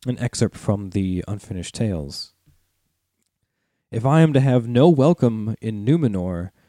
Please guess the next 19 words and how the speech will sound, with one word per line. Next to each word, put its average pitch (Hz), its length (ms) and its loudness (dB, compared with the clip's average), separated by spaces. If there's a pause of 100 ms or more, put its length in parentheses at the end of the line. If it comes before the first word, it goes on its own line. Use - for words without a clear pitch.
(100)
and 107 200 -4
no 135 140 4
work 131 280 4
for - 140 -4
my 110 140 0
hands 101 360 -4
to 101 100 -6
do, 90 380 -2 (240)
and 113 180 -2
if 120 140 -2
my 113 140 2
ships - 540 2
may 113 180 0
not 107 220 -2
be 113 120 2
repaired 120 520 2
in 113 80 0
its 95 160 -4
havens, 110 540 -2